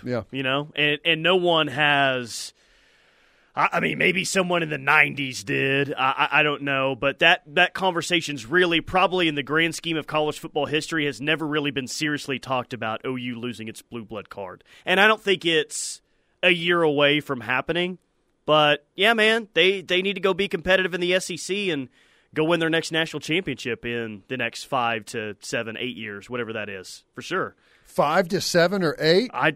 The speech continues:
Speaker 2: I'm just trying not to be <laughs> – I'm just – I don't know. I, I want the next one bad, too. I guess I'm just trying to be somewhat patient, but I'm not patient at all. I, I, I want it now. Come on.
Speaker 1: Yeah.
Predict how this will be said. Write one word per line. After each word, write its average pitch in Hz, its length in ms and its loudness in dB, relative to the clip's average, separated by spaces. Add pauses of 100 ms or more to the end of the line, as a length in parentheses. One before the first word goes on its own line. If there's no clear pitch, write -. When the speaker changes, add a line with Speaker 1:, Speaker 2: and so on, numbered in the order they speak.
Speaker 2:
I'm 151 100 0
just 160 160 -6
trying 165 280 4
not 156 200 2
to 143 80 -6
be 135 460 -2 (300)
<laughs> – - 100 -20 (300)
I'm - 200 6
just – - 280 -8
I - 80 0
don't 190 180 -6
know. - 60 -10 (840)
I, 214 320 8
I 247 200 12
want 285 320 10
the 311 100 6
next 269 320 8
one 247 160 6
bad, 233 320 10
too. 185 520 6
I 185 120 4
guess 196 240 4
I'm 185 100 6
just 185 180 -4
trying 185 280 4
to 175 80 -2
be 170 180 2
somewhat 151 460 0
patient, 127 440 -4
but 131 100 -2
I'm 123 100 -2
not 120 240 -4
patient 117 340 -8
at 104 60 -10
all. 98 240 -8 (520)
I, 123 280 0
I, 135 240 0 (420)
I 139 100 0
want 131 220 -4
it 117 80 -10
now. 113 360 -6 (100)
Come 123 160 -6
on. 113 180 -8 (380)
Speaker 1:
Yeah. 120 280 -4